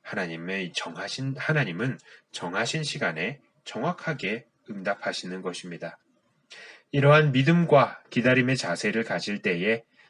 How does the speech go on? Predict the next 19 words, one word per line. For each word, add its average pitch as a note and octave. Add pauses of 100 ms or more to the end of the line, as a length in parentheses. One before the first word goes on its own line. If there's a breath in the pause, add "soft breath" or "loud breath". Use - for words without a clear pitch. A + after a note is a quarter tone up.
하나님께서는 G2
우리를 G2+
진정한 A2
승리자로 A2+
세워주실 F2+
것입니다. F2 (640 loud breath)
마치 B2+ (220 soft breath)
다윗을 G2
그 D#3
험한 F#3
세상을 C#3+
끝까지 F3
다 -
이겨낸 A#2 (200 soft breath)
승리자가 F#2+
되게 F#2+
하셨던 A2
것처럼 G2+
말입니다. F2+